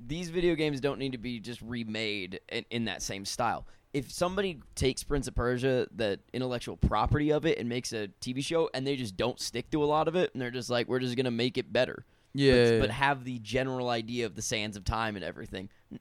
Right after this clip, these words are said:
Speaker 1: Only the
Speaker 2: I
Speaker 1: biggest
Speaker 2: get
Speaker 1: nerds
Speaker 2: that.
Speaker 1: are gonna get mad about it, and everyone else, it could be such a cool show.
Speaker 2: Yeah. I think if you get mad about something like, like, especially with Prince of Per-, Persia, it's just like, bro, like, you don't understand how storytelling <laughs> works. Like,
Speaker 1: <laughs>
Speaker 2: I think you just like something as a kid, and that's it. <laughs> Like, it doesn't go deeper than that.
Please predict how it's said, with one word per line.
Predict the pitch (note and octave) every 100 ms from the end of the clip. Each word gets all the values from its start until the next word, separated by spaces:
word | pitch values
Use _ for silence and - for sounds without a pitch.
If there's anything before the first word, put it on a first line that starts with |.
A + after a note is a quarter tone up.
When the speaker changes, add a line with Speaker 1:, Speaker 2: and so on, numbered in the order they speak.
| _ -
Speaker 1:
Only | E3+ F3+ F#3+
the | E3
Speaker 2:
I | A2+ D3+
Speaker 1:
biggest | E3 E3+ G#2+
Speaker 2:
get | C#3+
Speaker 1:
nerds | C3 -
Speaker 2:
that. | G2+
Speaker 1:
are |
gonna | A2+ A2+
get | A2
mad | F#2 A2 G#2+
about | G2+ G2+
it, |
and | F#2+
everyone | A#2+ A#2+ B2+
else, | -
it | -
could | D3+
be | B2+
such | - - D3 -
a | -
cool | - C3+ A#2
show. | - A#2+ B2+
Speaker 2:
Yeah. | B2 A#2 A2+ G#2+ - _ -
I | D3
think | G#3+
if | B3+
you | A#3
get | C#3+ D#3+
mad | C3 A#2+ B2+
about | C3 C#3
something | B2+ D3+ D3
like, | C#3+ C#3 -
like, | C#3+
especially | C3 D#3 C#3
with | C3 B2
Prince | D3 C3+
of |
Per-, | C3+ C3+ C3+ -
Persia, | C3+ C#3
it's | C3+ C3+
just | B2+
like, | C3 A#2+ A2 - _ _ _ -
bro, | E3
like, | E3 F3
you |
don't | F#3 D#3
understand | C3+ B2+ B2+
how | A2+
storytelling | - A2+ A2 A2 C#3 -
<laughs> |
works. | D4 - C4+ C4+
Like, | B3+ -
Speaker 1:
<laughs> | E3+ E3
Speaker 2:
I | F#3+
think | A3+
you | A3
just | G#3 F#3
like | D3+ F3
something | - F#3 E3+
as | D#3+ D3+
a | C3
kid, | - C#3 A#2+
and | G#2 C3
that's | C3+ C3
it. | - C3 A#2+ -
<laughs> |
Like, | G3+ F#3+
it | E3
doesn't | D#3 C3+
go |
deeper | C3+ B2+ B2+
than | A#2 A#2
that. | A2 A2